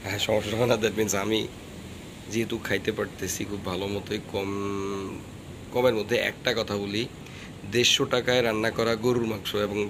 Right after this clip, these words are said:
ভরপুর খাইতে পারবেন। আহ, আমি খাইতে পারিনি আসলে সব, আহ, যেটা আমাদের বাংলাদেশে, আহ, দুইশো আশি, তিনশো টাকা দিয়ে যে আপনি প্লেটটা নেন,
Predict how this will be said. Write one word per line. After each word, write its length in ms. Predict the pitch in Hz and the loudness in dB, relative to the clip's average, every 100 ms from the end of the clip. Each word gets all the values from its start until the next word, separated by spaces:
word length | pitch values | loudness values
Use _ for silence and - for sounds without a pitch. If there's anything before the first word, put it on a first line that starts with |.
| 101 | 0
ভরপুর 600 | 107 110 - - - 143 | 0 0 -2 -10 2 2
খাইতে 280 | 120 123 120 | 4 4 4
পারবেন। 320 | 117 117 127 | 4 6 4
আহ, 1000 | - - - - - - - - 90 76 - | 0 -10 -14 -14 -14 -14 -12 -8 -6 -6 -4
আমি 380 | - 117 131 135 - | 0 2 4 2 4
খাইতে 300 | 127 120 123 | 0 2 4
পারিনি 360 | 131 123 113 | 6 6 2
আসলে 280 | 104 98 92 | 0 -2 -2
সব, 140 | - | -4
আহ, 640 | 90 - - - - 98 98 | -6 -8 -14 -14 -8 -4 -4
যেটা 360 | 95 104 110 110 | -2 2 4 4
আমাদের 340 | 107 107 110 | 2 2 2
বাংলাদেশে, 760 | 107 110 110 101 104 - 113 110 | 4 4 2 2 0 4 4 4
আহ, 920 | - - - - - - - - - 52 50 98 - - - - - - | -2 -14 -16 -14 -14 -14 -14 -10 -6 -4 -4 -4 -6 -6 -6 -8 -10 -6
দুইশো 300 | 113 - 123 | -4 4 6
আশি, 400 | 110 - 123 120 | 6 2 0 -2
তিনশো 300 | - 110 - | -4 -2 0
টাকা 340 | 110 113 117 113 | 2 2 6 4
দিয়ে 240 | 110 113 | 4 2
যে 140 | 110 113 | 4 2
আপনি 180 | 110 | 2
প্লেটটা 400 | 107 110 107 120 | 2 2 2 4
নেন, 220 | 113 107 | 4 2